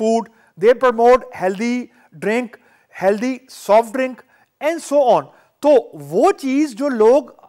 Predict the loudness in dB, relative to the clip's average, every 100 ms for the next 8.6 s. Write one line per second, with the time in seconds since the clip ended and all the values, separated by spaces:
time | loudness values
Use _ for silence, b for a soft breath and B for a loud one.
0 | -14 -6 -6 -8 -16 -10 -4 0 2 4
1 | 2 0 b b -14 0 2 2 2 4
2 | 4 0 -4 -8 -8 -6 -4 -4 -2 -4
3 | -4 -8 -8 -10 b b b b b -20
4 | -8 -4 -4 -6 -6 -6 -2 -2 -4 -6
5 | 0 2 2 -2 -2 -2 -2 -2 -4 -4
6 | -4 -6 -8 -10 b b b _ -4 -2
7 | -2 -2 0 2 2 2 0 0 -6 -6
8 | -2 -2 -2 -6 -6